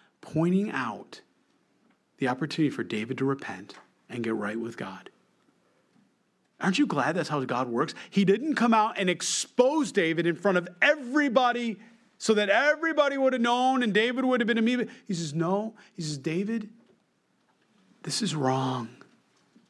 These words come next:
David, this is wrong. You, you need to repent from these." He was,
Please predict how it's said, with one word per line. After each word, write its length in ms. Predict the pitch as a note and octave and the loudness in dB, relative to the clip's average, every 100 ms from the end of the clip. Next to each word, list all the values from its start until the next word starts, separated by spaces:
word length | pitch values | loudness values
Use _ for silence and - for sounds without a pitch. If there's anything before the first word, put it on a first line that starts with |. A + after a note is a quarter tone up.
| _ _ _ _ | _ _ _ _
David, 480 | - F3 D#3+ F3+ - - | 2 4 4 -2 -10 -14
this 260 | - - | -8 -6
is 140 | G3 F3 | -6 -4
wrong. 500 | D#3+ E3 D3 C3+ C#3+ | -2 -2 -2 -4 -6
You, 200 | F3 A#3 | -6 -8
you 260 | F#3+ F3 | -6 -4
need 180 | F3+ F#3+ | -2 -2
to 60 | E3+ | -4
repent 440 | D#3 - E3 F3+ | -8 -8 -6 -6
from 140 | E3+ | -4
these." 160 | D3 C3 - - _ | -6 -6 -12 -20 _
He 140 | G#3 | 0
was, 220 | G3+ - | 0 0